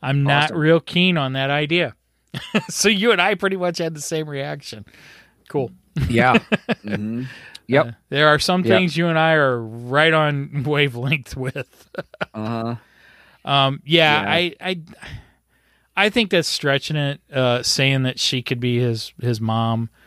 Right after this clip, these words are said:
Speaker 1: I, I think that's
Speaker 2: Mm-hmm.
Speaker 1: just Star Wars fans wanting to connect every single little thing.
Speaker 2: Every single thing,
Speaker 1: I mean,
Speaker 2: yeah.
Speaker 1: that's just like, uh, um, so at the end of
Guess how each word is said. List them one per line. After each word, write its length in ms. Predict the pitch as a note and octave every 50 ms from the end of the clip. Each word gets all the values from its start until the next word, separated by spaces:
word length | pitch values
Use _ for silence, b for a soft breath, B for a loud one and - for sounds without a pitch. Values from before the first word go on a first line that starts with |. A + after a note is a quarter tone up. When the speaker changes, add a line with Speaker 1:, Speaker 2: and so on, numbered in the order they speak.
| b b b b b b b b - -
Speaker 1:
I, 260 | A#2 A#2+ - A#2+ A#2+
I 40 | A#2+
think 240 | - - C3+ B2+ F2+
that's 280 | F2+ B2+ B2+ - E2+ F2+
Speaker 2:
Mm-hmm. 80 | F2+
Speaker 1:
just 340 | - C3 B2+ B2 A2+ - - _ _ _ -
Star 320 | - - - C3 B2+ B2+
Wars 180 | B2 B2 A#2+ -
fans 400 | - - A#2+ B2 B2 A#2+ A#2 -
wanting 320 | A2 A2+ A#2 A#2+ A#2+ A#2 A#2+
to 60 | A#2+
connect 440 | - - B2 A#2 A#2 A2+ - - - -
every 480 | - C3+ C3 B2+ A#2 A#2+ A#2+ B2 B2 A#2+
single 680 | - - - - C3+ B2 B2 B2 A#2 A#2 A#2 A#2 A2+
little 380 | A2 B2 A#2+ A#2+ A#2+ A#2+ B2 B2+
thing. 140 | B2+ A#2+ A2
Speaker 2:
Every 240 | A2+ B2 B2 A#2+ A#2
single 500 | - - - A2+ A2+ G#2+ G2+ G#2+ G#2+ G#2
thing, 480 | - - A2 G#2 G2+ G2 F#2+ F#2+ F#2 F#2
Speaker 1:
I 40 |
mean, 180 | A#3+ B3+ B3+ A#3+
Speaker 2:
yeah. 60 | A#3+
Speaker 1:
that's 200 | A#3 A3+ - -
just 220 | - A#3+ G#3 - -
like, 300 | G3 F3 E3 D3 - D#3+
uh, 640 | D3+ D3 C#3+ C3+ B2+ B2+ C3 C3+ C3+ B2+ B2 B2 A#2
um, 180 | G#2+ G#2 G#2 - _ _ _ _ _ _ _
so 520 | - - - E3 D3 C#3+ C3+ C3+ C3 C3+ B2+
at 160 | C3 C3 C3
the 180 | - C3+ C3+ C3+
end 320 | C3+ C#3 C3+ C#3 C3+ A#2+
of 400 | C3 B2+ B2 B2 A#2 A2 G#2 _